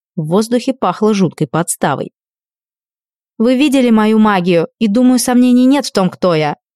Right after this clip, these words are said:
начала свою душещипательную историю Николета. «Да, мне очень непросто было сюда добраться.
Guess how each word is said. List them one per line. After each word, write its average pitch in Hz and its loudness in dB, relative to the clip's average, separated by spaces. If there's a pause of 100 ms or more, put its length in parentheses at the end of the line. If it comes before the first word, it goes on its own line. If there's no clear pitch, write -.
(120)
начала 180 0
свою 170 2
душещипательную 165 -2
историю 151 0
Николета. 175 -2 (600)
«Да, 214 2
мне 202 4
очень 233 2
непросто 214 0
было 170 2
сюда 175 -2
добраться. 175 -2